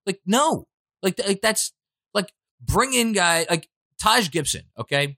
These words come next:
I'm not saying that Taj, Taj is the be-all, end-all, but I'm gonna go back to something I quoted from Taj a few weeks ago, which is when he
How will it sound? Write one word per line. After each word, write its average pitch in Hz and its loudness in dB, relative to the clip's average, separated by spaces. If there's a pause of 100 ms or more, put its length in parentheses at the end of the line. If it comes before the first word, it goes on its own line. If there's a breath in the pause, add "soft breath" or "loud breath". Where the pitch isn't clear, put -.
(120)
I'm 131 -2
not 151 0
saying 180 -2
that 156 -4
Taj, 160 0 (120)
Taj 160 -2
is 135 -14
the 123 -6
be-all, 147 -2
end-all, 151 -2
but 123 -6
I'm 127 -2
gonna 139 -4
go 143 -8
back 160 -12
to 143 -18
something 135 -8
I 117 -6 (160)
quoted 120 -4
from 113 -10
Taj 139 -6
a - -12
few 214 -18
weeks 285 -10
ago, 110 -6
which 110 -10
is 135 -8 (400)
when 151 0
he 170 -2